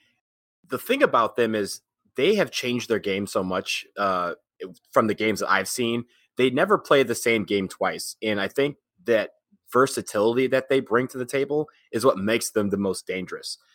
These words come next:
They're, they're fifteenth in au-, adjusted offensive efficiency, according to KenPom. They're twenty-eighth in adjusted defensive, uh, efficiency,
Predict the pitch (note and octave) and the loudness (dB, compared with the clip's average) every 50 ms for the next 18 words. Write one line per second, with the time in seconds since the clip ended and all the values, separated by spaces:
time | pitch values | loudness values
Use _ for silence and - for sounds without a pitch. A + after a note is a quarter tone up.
0 | _ _ F#2 G#2 A2+ A2 G#2 - - G2 G#2 F#2+ - - D#3+ E3+ E3 - D#3+ D3 | _ _ 0 2 2 4 2 0 -2 -6 -10 -6 -2 0 0 0 0 0 0 0
1 | C3 - A#2+ G#2 G#2+ G#2+ G2+ - - G2+ G2+ - A#2 G#2+ - - G2+ G#2 F#2+ - | 0 2 2 2 2 2 2 0 -2 -4 -4 -2 -2 -4 -2 -2 -2 -2 -2 -2
2 | A#2 G2 - - F#2+ F2 - _ - - - B2 G2+ - - G2 - A#2+ G#2 G2 | -4 -4 -4 -4 -8 -8 -10 _ -12 -4 -2 -2 -2 -2 -4 -8 -4 -4 -4 -4
3 | F2 - A#2+ G#2 F#2+ F#2 F#2+ - - G#2 G2 - G#2+ G#2 G2 G2 G2 F2+ - _ | -2 0 0 0 0 0 -4 -4 -4 -4 -2 2 2 4 4 4 2 0 -4 _
4 | _ _ _ - G2+ - - - C#3+ D3 C#3 C3+ B2 A#2+ A#2 A2+ - G#2+ G2 G2+ | _ _ _ -18 -12 -8 -2 2 4 4 6 6 6 4 4 2 0 -2 -4 -4
5 | - - G2+ F#2 - B2 A2+ - - G2+ E2 F2+ - - C#3+ D#3 D3 - - G2+ | -4 -6 -6 0 2 2 2 2 -2 -8 -8 -10 -2 2 4 4 4 2 0 -2
6 | F2 - _ _ _ _ _ _ _ - G#2+ G2 F#2+ F2+ - - _ _ _ - | -2 -4 _ _ _ _ _ _ _ 0 2 4 2 2 0 -4 _ _ _ -12
7 | G2+ - - A2 - - G#2 F2+ - G#2 F#2+ F#2 F2+ | -8 -4 -2 -2 -2 -2 -4 -6 -6 -6 -6 -6 -6